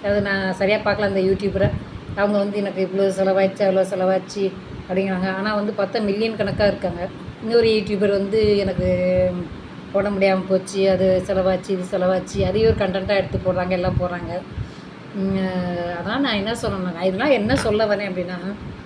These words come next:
YouTube-னா சம்பாதிக்கிற காசு சம்பாதிங்க, வேண்டாம்னு சொல்லலை.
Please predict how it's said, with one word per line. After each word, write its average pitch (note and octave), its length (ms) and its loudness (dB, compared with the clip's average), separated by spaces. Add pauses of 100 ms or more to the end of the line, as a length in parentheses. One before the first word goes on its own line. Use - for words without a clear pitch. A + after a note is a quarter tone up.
(280)
YouTube-னா A#3+ 580 0
சம்பாதிக்கிற G3+ 440 2
காசு G3+ 300 -2
சம்பாதிங்க, C4 440 2
வேண்டாம்னு G3 420 0
சொல்லலை. F3+ 300 -2